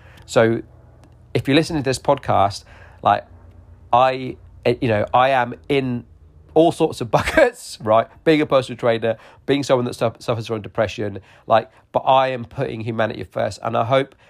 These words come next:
that this resonates with you, the, the stuff that I've said today. It's a short podcast today. I hope it resonates with you and you can say, "Do you know what? I can do my part." I read this, um, article that my doctor friend sent me, and it was in the, uh, Irish Times, and it said,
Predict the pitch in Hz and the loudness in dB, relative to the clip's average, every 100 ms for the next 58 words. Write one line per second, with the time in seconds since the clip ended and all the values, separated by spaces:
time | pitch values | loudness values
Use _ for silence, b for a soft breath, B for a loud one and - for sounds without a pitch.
0 | b b _ - 113 - - 113 135 135 | b b _ -4 -4 -2 -6 -2 0 0
1 | 127 120 113 117 110 139 120 101 113 - | 2 -2 -4 -8 -6 -2 -4 -4 -10 -8
2 | - 131 - 120 123 113 113 120 117 - | -4 -2 -2 -2 -4 -6 0 2 2 -2
3 | - 135 - 117 - 104 107 101 101 101 | -2 -2 0 -4 -2 -4 -2 0 0 -2
4 | b b b - 123 147 131 123 123 117 | b b b -2 0 0 0 0 2 0
5 | - 117 151 123 107 117 113 107 120 131 | -2 -2 -2 -2 -4 -6 -4 -4 2 4
6 | 113 123 - b b b b - 127 127 | 6 4 -4 b b b b 0 0 0
7 | 127 113 - - 131 123 110 101 - - | -4 -4 -8 -2 2 2 2 2 2 2
8 | 101 - - - _ _ _ _ _ - | 2 0 -8 -20 _ _ _ _ _ -16
9 | - 117 123 147 139 - 113 98 98 b | -2 2 2 0 -4 2 2 2 -4 b
10 | b b b _ 127 131 - 95 101 - | b b b _ 0 0 -2 -2 -2 0
11 | 98 127 120 - 113 101 - 104 - 98 | 0 0 -2 -2 -4 -2 0 0 -2 -4
12 | 98 - 113 104 104 92 - - 107 98 | -4 -6 -6 -4 -4 -6 -10 -8 -6 -4
13 | 98 95 92 - 127 120 - 127 127 104 | -4 -2 0 2 0 -2 -2 0 0 -2
14 | 98 - 113 104 | -6 -4 -4 -4